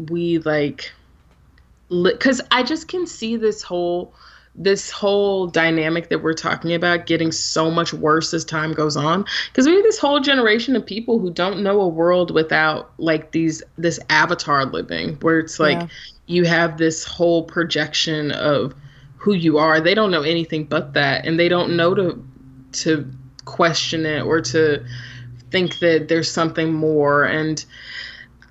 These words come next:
Speaker 1: I mean, honestly, like, I'm, I'm a realist at the end of the day, so I'm just kinda like, "Well, yeah, so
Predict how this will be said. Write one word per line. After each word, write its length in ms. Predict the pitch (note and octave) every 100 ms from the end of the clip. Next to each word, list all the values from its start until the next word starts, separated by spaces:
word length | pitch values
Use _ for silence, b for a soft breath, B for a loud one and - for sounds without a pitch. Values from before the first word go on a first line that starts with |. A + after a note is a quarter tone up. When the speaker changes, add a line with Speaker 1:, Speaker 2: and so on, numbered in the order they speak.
| _ - -
Speaker 1:
I 80 | F#3
mean, 600 | F3 E3+ E3 E3 D#3 - - _ _ _ _ _ _ _ _ _ - -
honestly, 420 | - A#3 A3+ - F#3
like, 180 | D#3+ -
I'm, 300 | A3 A3 G3 -
I'm 300 | G#3 A#3+ G#3+
a 120 | -
realist 640 | F3+ F3 F3+ F3 E3+ -
at 140 | - E3
the 80 |
end 120 | E3 E3
of 60 |
the 60 | E3
day, 220 | E3 E3+
so 160 | F3 E3
I'm 160 | E3+
just 180 | F#3 -
kinda 160 | E3+ E3
like, 320 | E3 D#3+ -
"Well, 440 | D3+ D4+ D4 C#4+
yeah, 260 | G3+ F3+ F3
so 380 | - E3+ E3